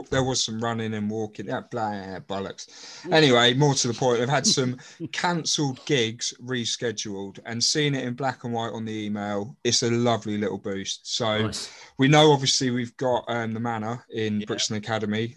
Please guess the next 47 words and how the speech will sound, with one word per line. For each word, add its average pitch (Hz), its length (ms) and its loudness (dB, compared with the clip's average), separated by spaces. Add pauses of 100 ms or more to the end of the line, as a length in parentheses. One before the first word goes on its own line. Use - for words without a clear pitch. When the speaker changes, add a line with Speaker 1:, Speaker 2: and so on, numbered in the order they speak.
(120)
Speaker 1:
uh, 104 280 0
with 104 360 -6
everyone 104 340 -4
you 101 80 -2
know 104 220 -4
supporting. 104 680 -6
So 101 240 -6
two 104 300 -8
fantastic 104 640 -8
gigs. - 420 -10 (160)
Speaker 2:
Are 143 60 -2
Speaker 3:
Was 139 100 6
Speaker 2:
they 147 60 6
Speaker 3:
that 127 60 4
Speaker 2:
still 135 160 4
Speaker 3:
October, - 60 2 (180)
Speaker 2:
supporting? 165 120 6
Speaker 3:
November 165 260 6
time? 120 260 0 (320)
Speaker 1:
Yeah, 117 260 2
October. 113 760 -2
Speaker 3:
Yeah. 110 180 2
Speaker 1:
Um, 107 280 -4 (360)
love 175 280 6
that, 123 200 4
two 160 220 4
for 151 100 -4
the 139 60 2
price 143 360 2
of 143 60 -4
one. 120 160 2
When 120 80 -2
you 143 80 -2
get 147 160 2
a, 135 40 0
a 147 160 -6
Speaker 2:
Yes. 151 140 2
Speaker 1:
support 156 380 2
act 120 220 -2
you're 117 100 -6
generally 123 480 -2
really 123 400 -2
into, 117 500 -6
and 117 140 -4
you, 107 80 -2
Speaker 3:
Yeah, 104 140 0
yeah. - 60 0